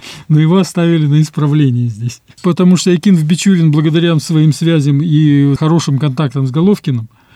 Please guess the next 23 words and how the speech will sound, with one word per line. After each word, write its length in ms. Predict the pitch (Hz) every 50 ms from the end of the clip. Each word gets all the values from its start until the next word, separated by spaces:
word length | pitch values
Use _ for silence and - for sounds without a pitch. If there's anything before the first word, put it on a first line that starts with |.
| _ - - - - _ _ -
получил 400 | - 143 147 156 - - 175 156
от 160 | 151 131 -
него 220 | 156 151 151 156
рекомендацию, 760 | 151 147 139 - 151 151 156 156 147 156 147 139 - - 147 139
его 180 | 143 147 151 147
назначили 580 | 139 139 135 131 151 147 127 - - 139 131
в 80 | 135 117
состав 400 | - 151 123 - - 147 131 117
духовной 480 | 127 127 143 - 151 143 135 139 147
миссии. 460 | 160 190 214 190 - - - 117 98 _ _ _ _ _ _ - - - - - - - - _ _ 262
А 440 | 190 147 151 156 151 147 147 160 202 -
Аполлос, 420 | - 147 - 175 180 208 214 190 -
который 340 | - 160 - 170 151 151 147
был 180 | 139 156 147
назначен 520 | 143 143 135 120 147 143 131 - 139 131 127
в 60 | -
состав 340 | - 143 - - 147 135 123
духовной 320 | 131 120 - 151 139 135
миссии, 300 | 139 143 139 120 - 143
здесь 280 | 131 131 143 185 196 165
болтался 500 | 147 147 143 135 180 175 170 147 - 151
без 200 | 123 135 135 127
дел. 240 | 120 123 127 120